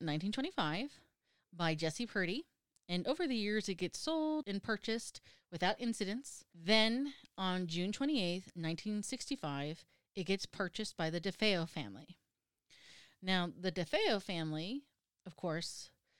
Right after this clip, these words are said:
consists of Ronald DeFeo Senior, the dad, Louise DeFeo, the mom, Ronald Junior, the supposed killer, and his four siblings, Don, who was eighteen at the time,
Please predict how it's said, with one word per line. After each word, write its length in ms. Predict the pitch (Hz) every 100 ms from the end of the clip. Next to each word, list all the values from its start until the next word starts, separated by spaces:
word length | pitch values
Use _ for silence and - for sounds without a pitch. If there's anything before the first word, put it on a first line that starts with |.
| _ _
consists 640 | - 185 - 185 165 - -
of 540 | 165 160 151 156 - - _ _ _ _ -
Ronald 280 | 165 170 175
DeFeo 360 | 185 180 165 196
Senior, 420 | - 165 175 277 -
the 60 |
dad, 320 | 170 90 101 - _ _ _ _ _ _ _ _ _ _ _ -
Louise 720 | 180 180 180 214 254 - - 185
DeFeo, 440 | 196 - 160 160
the 100 | 190
mom, 320 | 262 139 196 - _ _ _ - - _ 175
Ronald 340 | 175 175 175
Junior, 480 | 180 202 208 226 370 _ -
the 140 | 202
supposed 500 | - 208 196 190 330
killer, 440 | - 339 175 160 - _ -
and 160 | 208 220
his 180 | 247 -
four 240 | 311 359
siblings, 680 | - 427 190 160 156 170 - -
Don, 500 | 160 175 165 170 175 -
who 120 | 190
was 180 | 170 -
eighteen 360 | 170 170 196 185
at 80 |
the 80 | 180
time, 420 | - 185 180 277